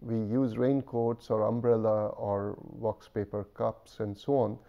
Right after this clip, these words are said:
All these are basically hydrophobic surfaces under different conditions. This is under high temperature condition, but this is in room temperature. And in all these cases, uh, we don't allow the water to stick to the surface. So, uh, we, uh,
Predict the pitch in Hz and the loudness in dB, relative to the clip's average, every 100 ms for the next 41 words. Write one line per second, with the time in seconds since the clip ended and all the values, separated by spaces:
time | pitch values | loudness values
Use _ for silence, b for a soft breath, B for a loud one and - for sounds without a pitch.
0 | b b b b 139 165 151 156 143 135 | b b b b 6 6 4 4 4 4
1 | 131 123 127 120 120 113 107 110 113 113 | 2 -2 -2 0 0 0 -2 0 0 0
2 | 107 110 - 131 131 110 - 107 - 113 | 0 -2 -2 0 0 -2 -4 -6 -4 -4
3 | 110 107 113 113 107 101 98 104 - 101 | -2 0 -2 -2 -4 -4 -4 -4 -4 -10
4 | - - 123 139 131 120 120 117 113 120 | -10 -8 -6 -2 0 2 2 0 -2 -2
5 | 117 - 107 - 98 98 - 120 160 b | -4 -8 -8 -6 -8 -10 -8 -6 -6 b
6 | b b b 131 120 143 143 131 - - | b b b -2 0 -2 -2 -6 -10 -6
7 | 123 117 110 120 127 113 110 - - - | -2 -2 -4 -4 -2 -2 -4 -8 -14 -14
8 | - - b b b b b b - 123 | -16 -20 b b b b b b 2 4
9 | 127 131 147 185 - - - 143 - 120 | 4 4 2 2 0 0 2 2 2 0
10 | 120 127 - 120 113 113 117 135 170 139 | 0 -4 -4 2 4 4 2 2 4 6
11 | 127 135 131 117 113 117 127 120 117 110 | 8 6 8 6 6 4 2 -2 -6 -6
12 | - 147 - 110 104 - 98 - 110 - | -6 -8 -4 -4 -2 -2 -6 -6 -18 -4
13 | - 113 104 B B B B - 113 123 | 2 4 2 B B B B -8 0 0
14 | 127 - | 0 -2